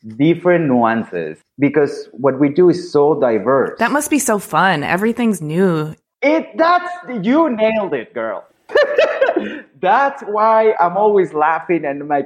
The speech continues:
Speaker 1: the people that works with me, it's always happy because we're just having fun. And basically, we have fun because we don't do exactly the same all the time. So that's why it's so hard to answer this question. The, one of the constants in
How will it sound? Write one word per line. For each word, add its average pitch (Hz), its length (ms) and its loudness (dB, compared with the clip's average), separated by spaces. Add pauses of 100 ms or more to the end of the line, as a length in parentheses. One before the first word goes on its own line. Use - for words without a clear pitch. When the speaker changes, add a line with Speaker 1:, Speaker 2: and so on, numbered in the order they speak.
Speaker 1:
the 143 100 0
people 180 320 -8
that 170 180 2
works 180 280 -2
with 170 180 -4
me, 175 160 -6
it's 170 140 -6
always 160 320 0
happy 151 540 -2 (240)
because 190 400 0
we're 190 220 0
just 214 320 0
having 185 420 -2
fun. 185 380 0 (340)
And 165 220 0
basically, 202 720 0
we 170 140 4
have 165 160 0 (100)
fun 190 260 0
because 143 320 -4
we 156 100 -2
don't 156 220 0
do 151 340 0
exactly - 460 -2
the 131 60 -2
same 139 280 0 (120)
all 87 220 2
the 95 100 -10
time. - 200 -6 (240)
So 147 160 0
that's 156 280 0
why 196 140 2
it's 175 140 -8
so 170 100 4
hard 151 360 2
to 127 120 2
answer 127 300 0
this 110 220 -6
question. 139 480 -2 (280)
The, 143 300 0
one 170 360 0
of 190 140 -2
the 160 260 2 (160)
constants 120 680 -4
in 107 260 -4